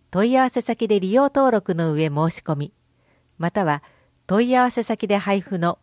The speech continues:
申し込み書を問い合わせ先へ。二、花小金井運動施設、野球など。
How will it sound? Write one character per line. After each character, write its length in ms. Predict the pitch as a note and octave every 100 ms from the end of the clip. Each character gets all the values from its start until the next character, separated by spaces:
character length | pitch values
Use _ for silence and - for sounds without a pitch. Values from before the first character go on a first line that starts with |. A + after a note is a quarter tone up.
| E3+
申 200 | E3+ A#3+
し 80 | -
込 140 | A3+
み 100 | A3
書 220 | - G#3+
を 140 | G3 - _
問 200 | F3+ G3
い 60 | G3+
合 60 |
わ 60 | G3
せ 140 | F#3+
先 340 | E3+ E3 D#3+ D3
へ。 140 | C#3+ _ _ _ _ _ _ _ _ _ _ _ _ _ _ -
二、 220 | F#3 F#3 _ _ _ _ _ _ _
花 320 | - F#3+ C#4
小 140 | C#4+ C4
金 260 | C4 B3+
井 160 | G#3+ D3+
運 200 | A3+ B3
動 160 | A#3+ A3+
施 120 | -
設、 400 | D3 - - _ _ _ _ _ D#3+
野 140 | E3+
球 260 | - B3+ A3+
な 120 | A3
ど。 200 | C#3+